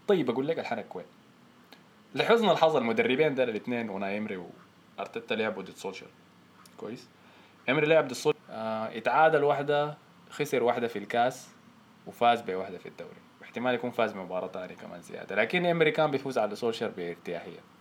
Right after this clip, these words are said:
ولا يتعادل معه بأقل شيء. أرتيتا الريكورد بتاعه أحسن من إمري كمان ضد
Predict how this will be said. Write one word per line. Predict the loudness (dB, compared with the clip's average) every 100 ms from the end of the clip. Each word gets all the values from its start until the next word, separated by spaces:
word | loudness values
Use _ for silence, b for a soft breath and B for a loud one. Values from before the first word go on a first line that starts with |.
| -20 -14
ولا | -6 -4
يتعادل | 2 2 0 -4
معه | -10 -10 -10
بأقل | -10 -10 -10
شيء. | -16 -20 -20 -20 B B B B B B B -20 -20 -20 -16 0
أرتيتا | 2 2 4 6
الريكورد | 6 6 6
بتاعه | 8 8 8
أحسن | 6 0 0
من | -4
إمري | -4 -6
كمان | -8 -8
ضد | -10